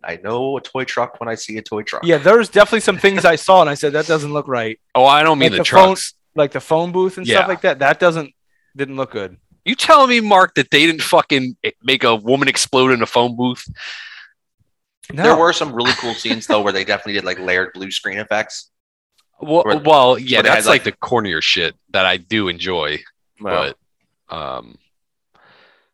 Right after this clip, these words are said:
Speaker 3: so let's get into some of the characters. Of course, we have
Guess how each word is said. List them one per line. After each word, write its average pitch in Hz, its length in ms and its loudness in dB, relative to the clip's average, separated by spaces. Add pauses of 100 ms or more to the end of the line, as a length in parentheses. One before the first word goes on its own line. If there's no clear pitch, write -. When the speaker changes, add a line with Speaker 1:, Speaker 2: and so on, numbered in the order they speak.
(100)
Speaker 3:
so - 140 -4
let's 156 140 -4
get 165 100 2
into 127 120 0
some 104 160 -4
of 87 60 -10
the - 40 -18
characters. 76 600 -8
Of - 60 -20
course, - 260 -8
we 98 100 -2
have 82 340 -4